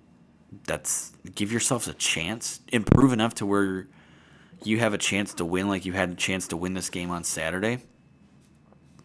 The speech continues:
you know, there's so much bad luck that Michigan football has had. So I kinda feel like if you just give yourself a chance against Ohio State,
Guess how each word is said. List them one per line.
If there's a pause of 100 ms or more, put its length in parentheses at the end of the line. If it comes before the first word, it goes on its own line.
(2500)
you
know, (520)
there's
so
much
bad
luck
that
Michigan
football
has
had. (600)
So
I
kinda
feel
like
if
you
just
give
yourself
a
chance
against
Ohio
State,